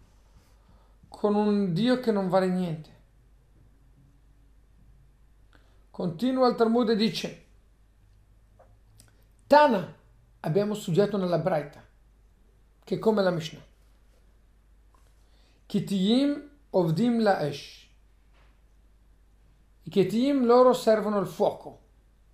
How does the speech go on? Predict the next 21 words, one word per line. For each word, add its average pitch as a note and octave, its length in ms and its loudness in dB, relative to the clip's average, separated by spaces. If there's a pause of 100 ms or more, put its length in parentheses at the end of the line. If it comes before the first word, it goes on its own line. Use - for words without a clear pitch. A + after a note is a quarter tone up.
adorano F#3 420 2
il D#3+ 60 -4
fuoco. - 440 -14 (1080)
Ve F3+ 160 2
Kedarim A3 840 4 (300)
ovdim F#3+ 720 0
la C4 100 2
maim. B3+ 560 0 (180)
I - 80 -14
Kedarim G3 520 2
servono F#3+ 500 0
l'acqua. C#4 440 0 (1600)
Gli G#3 100 -2
egiziani G#3 540 2
anche A#3 600 2 (680)
consideravano F3+ 720 2
il F3+ 100 0
Nilo F3+ 300 2
come E3+ 160 -2
un E3 100 2
idolo. D3 400 -4